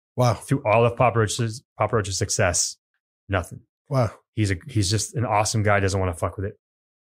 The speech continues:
Speaker 2: Our singer's ten years sober, eleven years sober.
Speaker 1: Wow.
Speaker 2: And, and has been through recovery.
Speaker 1: Jacoby?
Speaker 2: Jacoby.
Speaker 1: Wow.
Speaker 2: Yeah.
Speaker 1: Dude, I,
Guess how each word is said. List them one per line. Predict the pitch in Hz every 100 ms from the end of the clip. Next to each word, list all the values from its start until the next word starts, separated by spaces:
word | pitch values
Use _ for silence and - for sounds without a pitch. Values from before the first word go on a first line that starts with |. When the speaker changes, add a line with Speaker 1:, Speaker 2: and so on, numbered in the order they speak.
| - -
Speaker 2:
Our | 107
singer's | - 117 113 101 - _ _
ten | - 113
years | 110 101
sober, | 120 120 117
eleven | 107 107
years | 107 107
sober. | 110 101 120 139 _ _
Speaker 1:
Wow. | 190 202 117 87 - _ 131
Speaker 2:
And, | 98 -
and | 104
has | 98
been | 107 95
through | 110
recovery. | 110 104 101 120 - _
Speaker 1:
Jacoby? | - 123 151 208 254
Speaker 2:
Jacoby. | 110 117 120 92 - _ _
Speaker 1:
Wow. | 214 254 208 92 -
Speaker 2:
Yeah. | 113 110 - _ _ _
Speaker 1:
Dude, | 185 214
I, | 143 165